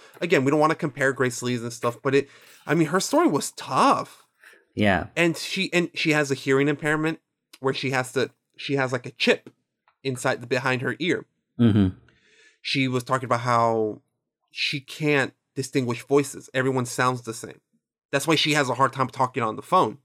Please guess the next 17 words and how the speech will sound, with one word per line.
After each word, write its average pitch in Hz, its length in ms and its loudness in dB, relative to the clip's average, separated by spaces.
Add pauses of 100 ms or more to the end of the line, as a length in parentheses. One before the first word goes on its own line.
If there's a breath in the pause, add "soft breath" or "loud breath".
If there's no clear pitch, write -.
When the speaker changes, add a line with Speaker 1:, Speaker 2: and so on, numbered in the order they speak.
(320)
Speaker 1:
Um, 110 600 -2
because 123 180 -10
I 131 100 2
guess 127 200 0
that 127 180 0
frequency 135 460 -2
doesn't 120 260 -2
register, 123 440 -4
or 123 60 0
she 127 140 -8
can't 123 320 -8
tell 123 320 0
who's 120 240 -6
on 117 160 0
the 117 80 -4
other 110 160 -4
line. 160 540 -2